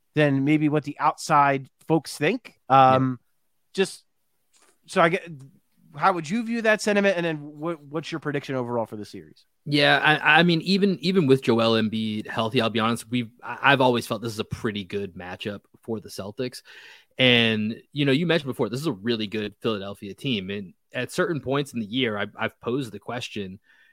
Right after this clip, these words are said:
Speaker 2: you know, are the three best teams in the N B A in the East?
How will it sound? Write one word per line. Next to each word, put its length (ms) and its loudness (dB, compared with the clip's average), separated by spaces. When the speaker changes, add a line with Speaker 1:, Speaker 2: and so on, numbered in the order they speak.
Speaker 2:
you 120 -2
know, 280 -2
are 120 4
the 100 -8
three 180 -2
best 240 -6
teams 220 -6
in 60 -4
the 100 -2
N 120 -4
B 100 -4
A 100 -4
in 80 -10
the 120 -12
East? 360 -20